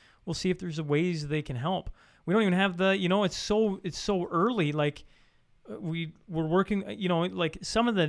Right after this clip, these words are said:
names I should, I should mention, right, is Roberge Transport have donated. Um, Fountain Tires stepped up and donated. The Kinsman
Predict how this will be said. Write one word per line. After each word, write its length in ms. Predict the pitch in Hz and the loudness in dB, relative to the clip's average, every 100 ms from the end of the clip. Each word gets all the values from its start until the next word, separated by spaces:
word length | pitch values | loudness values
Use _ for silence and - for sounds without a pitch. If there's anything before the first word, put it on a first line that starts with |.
| 165 | 2
names 320 | 156 170 143 | 0 2 0
I 80 | 127 | -2
should, 280 | - 147 - 165 | -4 -10 -8 -4
I 140 | 143 | -4
should 260 | 131 147 131 | -4 -8 -6
mention, 380 | 139 160 - 131 | -2 -2 -4 -8
right, 240 | 131 180 | -8 -6
is 140 | 170 139 | -8 -6
Roberge 560 | 147 139 180 180 151 - - - - | -4 2 2 2 0 -8 -16 -18 -2
Transport 480 | 185 160 - 131 | 2 2 0 -8
have 140 | 123 120 | -10 -6
donated. 480 | 123 117 117 135 - _ _ _ - | -4 -4 -8 -12 -18 _ _ _ -6
Um, 480 | 127 123 123 120 - _ _ _ | -2 -2 -4 -6 -12 _ _ _
Fountain 280 | - 170 190 | 0 2 2
Tires 360 | 175 185 170 139 | 4 6 6 2
stepped 320 | - 131 123 | -2 -4 -2
up 140 | 131 127 | -8 -6
and 100 | 123 | -4
donated. 500 | 123 117 120 - - _ _ _ _ | -4 -4 -8 -14 -20 _ _ _ _
The 100 | 143 | -10
Kinsman 760 | - 196 196 185 180 170 165 | 0 2 2 2 2 2 -2